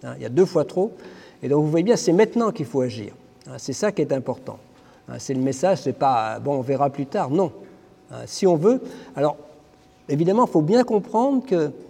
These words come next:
ce qu'on va faire au cours de cette décennie ne va pas modifier le réchauffement de la prochaine décennie. Hein, je le redis, c'est joué parce que c'est l'accumulation qui compte. Hein, donc, mais c'est essentiel pour l'après deux mille cinquante.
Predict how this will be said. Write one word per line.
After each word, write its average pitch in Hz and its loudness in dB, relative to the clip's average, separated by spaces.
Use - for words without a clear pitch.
ce - -14
qu'on 220 4
va 196 4
faire 208 2
au 151 4
cours 175 0
de 147 -2
cette 135 -6
décennie 151 0
ne 127 -6
va 151 2
pas 240 0
modifier 196 2
le 135 2
réchauffement 180 0
de 185 0
la 147 2
prochaine 180 2
décennie. 127 -4
Hein, 120 -14
je 123 -6
le 123 -2
redis, 156 0
c'est 147 -2
joué 147 4
parce 131 -6
que 139 -6
c'est 135 -4
l'accumulation 160 0
qui 143 -10
compte. - -14
Hein, 131 -14
donc, 156 -2
mais 214 6
c'est - -4
essentiel 208 2
pour - -2
l'après 202 2
deux 165 2
mille 165 0
cinquante. 147 -8